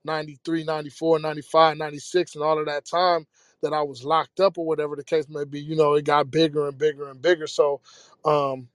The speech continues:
I wasn't involved in anything as far as, like, no labels or anything, 'cause I was in, I was incarcerated. Um, once I got home,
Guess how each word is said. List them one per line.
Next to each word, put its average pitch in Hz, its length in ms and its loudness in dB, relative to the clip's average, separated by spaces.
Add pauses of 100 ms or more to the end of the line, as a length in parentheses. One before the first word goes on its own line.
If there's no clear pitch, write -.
(120)
I 160 120 10
wasn't 147 360 4
involved 143 540 0
in 139 260 -14 (600)
anything 156 480 -4
as 135 80 -12
far 151 260 4
as, 131 140 -4
like, 143 180 2
no 139 140 -6
labels 151 580 -2
or 135 100 0
anything, 147 380 -10
'cause 143 140 0
I 143 120 4
was 135 200 -4
in, 127 180 -18
I 143 80 4
was 135 180 2
incarcerated. 135 880 0 (460)
Um, 135 460 -4 (580)
once 151 300 0
I 156 80 4
got 147 240 0
home, 175 520 4